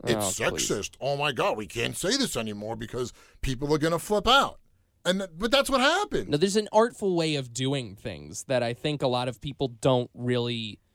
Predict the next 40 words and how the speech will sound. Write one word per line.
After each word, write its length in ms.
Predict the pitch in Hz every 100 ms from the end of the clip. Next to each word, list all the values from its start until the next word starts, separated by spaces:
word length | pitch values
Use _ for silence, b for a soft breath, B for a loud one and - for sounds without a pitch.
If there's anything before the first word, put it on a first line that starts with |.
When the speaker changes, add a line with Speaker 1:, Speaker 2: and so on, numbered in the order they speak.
| _ _ _ _ _ -
Speaker 2:
uh, 140 | 151 -
that 400 | 147 151 156 104
all 160 | 165 170
the 100 | 165
people 240 | 165 165
who 80 | 151
say, 140 | 160
"Well, 320 | 135 208 233
you 160 | 127 110
can't 320 | 202 285 269
say 260 | - 208 185
this, 300 | 165 190 139
you 80 | 196
Speaker 1:
Well, 80 | 202
Speaker 2:
can't 240 | 175 196
say 60 | 254
Speaker 1:
lipstick, 140 | 233 202
Speaker 2:
that." 140 | 220
Speaker 1:
w-, 220 | 190 202 165
you 120 | 170
don't 160 | 175
think 160 | 170 135
lipstick, 400 | 143 151 - 151 - 135
lipstick's 460 | 175 180 269 185
still 200 | - 120
sexist 480 | - 113 95 104 92
then, 300 | 92 82 73 -
if 120 | 117
by 180 | - 156
your 220 | 147 156
definition? 800 | 123 135 113 117 185 - 87 117 _ _ _ _ b b b -
Speaker 2:
I 140 | 240
st-, 240 | 294 - -
I, 200 | 185 185
my 260 | 190 202 185
Speaker 1:
Or 140 | 147
Speaker 2:
point 280 | 226 320 -
is, 300 | 202 196 175
I 160 | 170 180
d-, 240 | 156 165